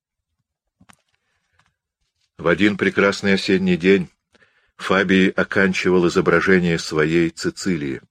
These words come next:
Валерия сидела перед арчаном, и пальцы её бродили по клавишам. Внезапно, помимо её воли, под её руками зазвучала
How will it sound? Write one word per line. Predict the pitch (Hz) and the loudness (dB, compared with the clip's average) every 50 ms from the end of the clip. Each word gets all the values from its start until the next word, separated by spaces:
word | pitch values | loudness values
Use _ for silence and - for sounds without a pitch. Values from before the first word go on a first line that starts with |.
| _ _ _ _ _ _ _ _ _ _ _ _ _ _ _ _ _ _ _ | _ _ _ _ _ _ _ _ _ _ _ _ _ _ _ _ _ _ _
Валерия | - 82 85 90 95 123 165 180 170 165 151 156 | -2 0 2 4 4 6 6 6 6 6 6 4
сидела | 143 - - 117 90 76 101 131 139 135 131 120 | 2 0 -2 -2 0 2 4 4 4 4 2 0
перед | - - 107 101 98 - - - - _ _ _ _ _ _ _ _ _ _ | 0 -2 -2 -2 -2 -4 -6 -12 -20 _ _ _ _ _ _ _ _ _ _
арчаном, | - 82 80 78 - - - - 90 101 123 135 131 143 143 143 - _ _ _ _ _ _ _ _ _ _ _ | -4 -4 -4 -4 -4 -6 -4 0 0 0 0 0 -2 -4 -6 -8 -10 _ _ _ _ _ _ _ _ _ _ _
и | - 80 | -8 -8
пальцы | - - - 95 131 147 143 - - - 135 | -4 -2 0 2 2 2 0 -2 -2 -2 0
её | 135 131 127 131 127 | 2 2 4 4 2
бродили | 113 92 - - 73 65 69 87 95 101 98 | 2 2 2 2 2 0 0 -2 -2 -4 -4
по | - - - | -6 -6 -8
клавишам. | - - 73 67 65 62 62 - - - - - _ _ _ _ _ _ _ _ _ _ _ _ _ _ _ _ _ _ _ _ _ _ _ _ _ _ _ _ _ - | -6 -6 -6 -6 -6 -6 -8 -10 -10 -12 -12 -16 _ _ _ _ _ _ _ _ _ _ _ _ _ _ _ _ _ _ _ _ _ _ _ _ _ _ _ _ _ -12
Внезапно, | 76 78 90 90 - 101 98 95 - - 90 85 85 | -6 -2 -2 0 2 2 2 2 0 -2 -4 -2 -2
помимо | - - 95 85 85 90 87 85 87 | -2 0 -2 0 0 0 0 0 0
её | 85 82 78 78 78 78 | 0 0 0 0 0 0
воли, | 76 90 104 107 85 69 - - _ _ _ _ _ _ _ _ _ _ _ _ _ _ _ _ _ _ _ _ _ _ _ _ _ _ _ _ _ _ _ _ _ _ _ _ _ _ - | 2 2 2 2 0 -2 -8 -12 _ _ _ _ _ _ _ _ _ _ _ _ _ _ _ _ _ _ _ _ _ _ _ _ _ _ _ _ _ _ _ _ _ _ _ _ _ _ -4
под | - 85 80 | -2 0 2
её | 85 82 87 95 92 | 2 4 4 4 4
руками | 92 90 - - 104 101 101 95 98 | 4 2 0 0 0 0 2 2 2
зазвучала | 95 - 92 85 80 85 78 92 92 - - 95 98 101 98 92 90 90 90 | 2 2 2 0 0 0 -2 -4 -4 -2 -2 0 0 2 2 2 2 0 0